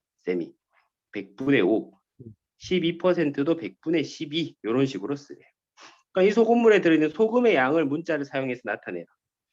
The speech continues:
Speaker 1: 소금의 양은 농도와 소금물을 곱하면 된다 했잖아. 너무 쉽네요. 이
Speaker 2: 네.
Speaker 1: 비커에서는 농도가 백분의 오고 소금물이 X니까 X라고 쓰시면 되고 여기서는 농도가 백분의 십이고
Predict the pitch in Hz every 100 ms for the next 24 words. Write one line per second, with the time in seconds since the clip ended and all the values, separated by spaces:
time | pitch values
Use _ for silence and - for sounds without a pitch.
0 | _ _ 220 269 220 170 180 143 139 202
1 | 226 202 190 196 202 170 139 127 190 170
2 | 120 113 87 - 85 185 208 165 127 98
3 | 107 175 _ _ _ _ _ _ 196 233
4 | 240 233 - 190 196 180 165 151 143 175
5 | 175 117 143 170 185 156 135 98 - 143
6 | 107 90 113 127 85 - 165 196 190 151
7 | 127 160 - 123 107 - 147 - - 87
8 | 87 - 139 98 71 - _ _ _ _
9 | _ _ - 165 202 185 147 107 110 135
10 | 156 170 143 - 95 - 151 156 135 -
11 | 165 107 117 143 131 -